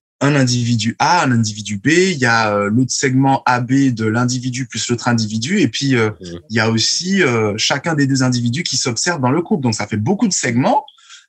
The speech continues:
Speaker 1: Et il faut que pour que le truc, il marche bien, euh, que chacun puisse se retrouver un petit peu de lui-même sur tous les segments. Sinon, ça dure pas, en fait.
Speaker 2: Ouais, ouais,
Speaker 1: Quand
Speaker 2: ouais.
Speaker 1: t'invites les gens à des compromis qui leur mettent trop de pression et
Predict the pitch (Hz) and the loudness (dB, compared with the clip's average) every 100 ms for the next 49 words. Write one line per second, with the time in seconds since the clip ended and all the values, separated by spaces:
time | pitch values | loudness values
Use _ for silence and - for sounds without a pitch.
0 | _ 131 123 117 123 123 - 220 156 120 | _ 2 2 2 -2 -2 0 -2 -2 -4
1 | 147 - 127 - 139 - 123 104 - 113 | -4 -4 -4 -2 -4 0 0 0 -2 -4
2 | 107 175 233 147 101 - - 135 202 185 | -2 0 2 2 0 -2 -2 -2 -4 -4
3 | 185 - 156 135 123 - 120 180 - - | -4 -4 -2 -2 -2 -2 0 0 -2 -4
4 | 180 139 - 147 180 135 120 123 139 135 | -4 -2 -6 -4 -2 2 2 2 2 2
5 | 147 247 143 - - 123 107 _ - 262 | 2 2 2 0 -4 -2 -4 _ -2 2
6 | 226 127 135 127 127 113 - 123 175 - | 4 2 2 2 2 0 0 0 0 -6
7 | 95 98 98 - 214 151 95 - 98 - | -8 -10 -12 -6 -4 -2 -4 -6 -10 -10
8 | _ - 90 87 87 123 127 123 202 165 | _ -14 -8 -6 -2 0 0 0 0 -2
9 | 170 131 120 - 175 - 170 170 156 131 | 0 0 0 -2 -2 0 0 0 -2 0
10 | 110 - - - 196 143 - 170 - - | 0 0 -4 -6 -6 -6 -4 -2 -2 -4
11 | 185 165 117 | -2 0 0